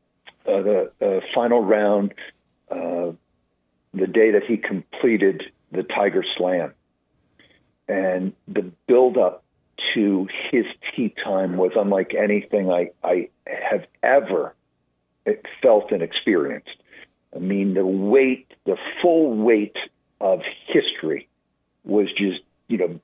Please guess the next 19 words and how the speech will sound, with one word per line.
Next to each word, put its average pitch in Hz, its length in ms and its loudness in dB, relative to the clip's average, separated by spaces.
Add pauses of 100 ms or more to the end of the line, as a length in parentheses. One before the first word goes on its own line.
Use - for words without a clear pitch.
(120)
bearing 127 480 4
down, 95 440 2 (1200)
um, - 400 -8 (560)
<laughs> - 140 -10 (920)
minute 135 560 0
by 104 160 2
minute, 104 560 0
hour 113 400 4
after 101 360 2
hour, 101 380 2 (1080)
waiting 131 440 2
for 113 80 -4
Tiger 113 340 2
to 101 60 0
come - 320 -4 (100)
out 120 320 2 (100)
of 104 240 4 (100)
the 101 80 0
clubhouse, 92 640 -2